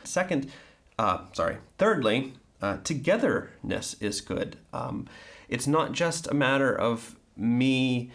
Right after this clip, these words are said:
making away with God on my own, but working together with other people, being in community.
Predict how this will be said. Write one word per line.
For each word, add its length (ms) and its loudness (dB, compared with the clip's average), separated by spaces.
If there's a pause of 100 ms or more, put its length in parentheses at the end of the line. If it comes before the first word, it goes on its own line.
(200)
making 460 2
away 340 2
with 240 -4
God 380 2
on 160 -4
my 200 0
own, 480 2
but 300 -2 (360)
working 400 2
together 360 -2
with 160 -8
other 160 -4
people, 600 -6 (100)
being 360 2
in 360 -2 (140)
community. 840 -4